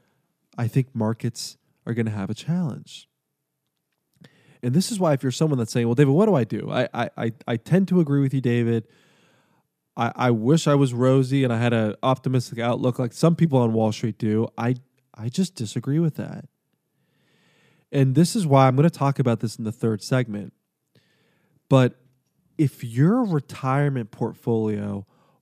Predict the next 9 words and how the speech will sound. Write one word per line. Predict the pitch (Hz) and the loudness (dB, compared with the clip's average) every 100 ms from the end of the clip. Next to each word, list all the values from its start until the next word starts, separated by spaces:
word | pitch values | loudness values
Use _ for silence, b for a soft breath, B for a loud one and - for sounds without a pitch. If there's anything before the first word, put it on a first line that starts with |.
| _ | _
only | 127 135 165 175 175 | 6 6 6 4 2
makes | 135 120 123 - 131 | 2 0 -2 -4 -6
money | 110 110 123 131 135 - _ _ _ _ _ _ | -4 -2 -2 -2 -4 -10 _ _ _ _ _ _
when | - 123 | -2 0
the | 113 | 0
stock | 110 123 117 | -2 -2 0
market | 123 113 113 | -2 -6 -6
goes | 95 104 101 | -4 -4 -2
up, | 107 120 156 | -2 -4 -6